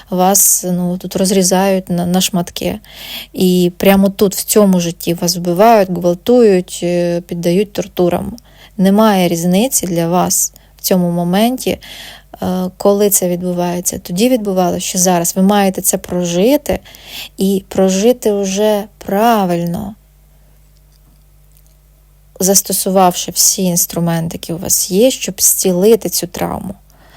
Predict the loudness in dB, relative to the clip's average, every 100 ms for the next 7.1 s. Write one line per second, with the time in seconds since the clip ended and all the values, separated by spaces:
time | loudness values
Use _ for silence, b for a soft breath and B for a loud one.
0 | B B 0 0 4 4 6 4 0 0
1 | 0 2 2 0 -2 -2 0 0 0 -2
2 | 0 0 0 -2 -4 -6 -2 0 0 -2
3 | -8 b b b b b b b b _
4 | -2 2 4 2 2 0 -4 -10 _ _
5 | _ -8 -4 -2 0 0 0 -4 -8 _
6 | -4 -2 0 -2 -2 -2 -4 -8 -10 -10
7 | -14